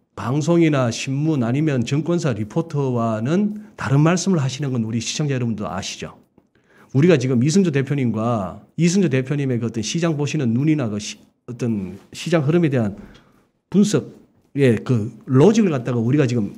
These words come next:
적응해 가는 과정이라고 보시고 그것이 유용하다고 보시는 분들은 계속해서 이 시간을 기다리시고 또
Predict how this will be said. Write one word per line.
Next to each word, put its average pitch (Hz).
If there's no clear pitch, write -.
적응해 196
가는 131
과정이라고 117
보시고 113
그것이 165
유용하다고 185
보시는 135
분들은 151
계속해서 143
이 156
시간을 143
기다리시고 139
또 120